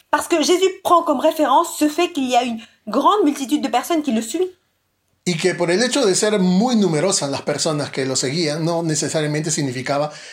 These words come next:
Speaker 2: que todos creían en él.
Speaker 1: Et ce n'était pas parce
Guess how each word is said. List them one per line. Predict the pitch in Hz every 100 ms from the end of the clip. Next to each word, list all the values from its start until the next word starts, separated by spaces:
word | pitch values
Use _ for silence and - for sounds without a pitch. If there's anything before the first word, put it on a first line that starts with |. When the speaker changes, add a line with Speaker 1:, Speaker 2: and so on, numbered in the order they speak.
| -
Speaker 2:
que | 139
todos | 135 196 185 -
creían | 131 127 120 113
en | 110
él. | 95 - _ _ _ _ _ _ _ - - - _ _ _ _
Speaker 1:
Et | 285 262 -
ce | - - 349
n'était | 349 403 415
pas | 466
parce | 339 320